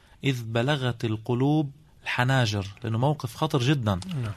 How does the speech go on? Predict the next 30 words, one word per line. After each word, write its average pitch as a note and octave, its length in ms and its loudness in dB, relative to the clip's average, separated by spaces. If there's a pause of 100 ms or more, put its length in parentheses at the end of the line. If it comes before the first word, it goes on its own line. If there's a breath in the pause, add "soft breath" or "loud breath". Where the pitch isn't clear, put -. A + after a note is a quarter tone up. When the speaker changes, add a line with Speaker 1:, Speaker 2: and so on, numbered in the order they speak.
Speaker 1:
لأن A#2 280 2
عليا A2 480 2
عليه G#2 300 0
السلام A2+ 480 0
لو D3 300 4
قتل G2+ 480 2 (520 soft breath)
في A2+ 160 2
تلك A2 360 -2
المعركة، D#3 840 4 (600 soft breath)
آه، A2 80 -2
لكانت D3 540 0 (200)
ال-، G#2+ 600 0
في A2+ 140 -4
خطر D#3+ 480 0
على A#2+ 240 0
الإسلام، C3 680 2
على G#2+ 180 2
الدين، G#2+ 540 2
على G#2 160 4
أصل - 300 4
الدين. G2+ 380 -2
Speaker 2:
نعم. A#2+ 180 -8 (1160 loud breath)
Speaker 1:
آه، A2+ 40 0
من B2+ 140 2
هنا F#3 400 4
بلغت C#3 400 4
القلوب C3 340 2
الحناجر، C3+ 560 0
والكل F#3+ 420 2
يرتقب. E3 520 2